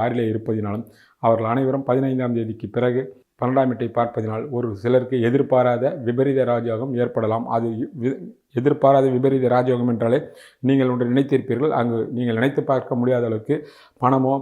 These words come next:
பேரோ, புகழோ, பதவியோ ஒரு சிலருக்கு எதிர்-, அதுதான் எதிர்பாராத ராஜயோகம் என்பது. அதாவது ஆறு, எட்டு, பன்னெண்டு கூடியவர்கள்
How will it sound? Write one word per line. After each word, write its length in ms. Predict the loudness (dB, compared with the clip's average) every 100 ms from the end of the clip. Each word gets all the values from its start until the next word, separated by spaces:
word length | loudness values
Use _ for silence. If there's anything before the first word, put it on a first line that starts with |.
| 2
பேரோ, 260 | 4 6 4 2
புகழோ, 260 | 2 2 2
பதவியோ 280 | 0 0 0 0
ஒரு 100 | -2 -2
சிலருக்கு 320 | -4 -2 -2 2
எதிர்-, 180 | 2 2
அதுதான் 340 | 2 2 2 -2 0
எதிர்பாராத 540 | 0 2 2 2 2 0
ராஜயோகம் 420 | 0 0 -2 -4 -4
என்பது. 280 | -4 -2 -4 -6 -20 _ 0
அதாவது 220 | 2 4 4
ஆறு, 200 | 4 2
எட்டு, 160 | 0 -2
பன்னெண்டு 260 | -2 0 -2 -2
கூடியவர்கள் 440 | -4 -2 -2 -4